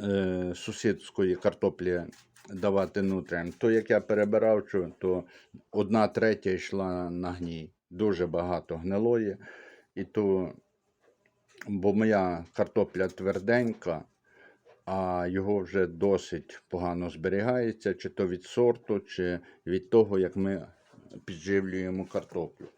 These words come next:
Бо як я підживлював, почав підживлювати гуматами, кропити по листкові, е, свою картоплю,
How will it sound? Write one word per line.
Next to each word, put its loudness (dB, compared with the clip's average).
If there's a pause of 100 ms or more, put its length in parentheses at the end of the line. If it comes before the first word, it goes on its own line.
(400)
Бо -2 (1120)
як -4
я 0
підживлював, -2 (340)
почав -2
підживлювати -4
гуматами, -6 (120)
кропити -8
по -10
листкові, -6 (760)
е, -8
свою -8
картоплю, -6